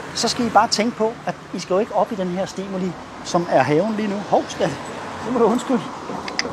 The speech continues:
Kom. Sæt. Nimbus. Sæt. Sådan.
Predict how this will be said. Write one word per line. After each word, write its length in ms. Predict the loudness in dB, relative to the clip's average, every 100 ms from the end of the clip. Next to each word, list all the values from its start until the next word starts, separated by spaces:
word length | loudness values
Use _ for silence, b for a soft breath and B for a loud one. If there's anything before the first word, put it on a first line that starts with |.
| -8 -4
Kom. 360 | -2 -2 -4 -6 -10 -14 B B -14 0
Sæt. 220 | 0 0 -14 -16 -16 -16 -16 -16 -16 -18 0
Nimbus. 340 | 4 4 2 -14 -18 -20 -20 -18 -18 -18 -18 -18 -18 -10
Sæt. 200 | -6 -6 -8 -12 -12 -12 -2
Sådan. 200 | -2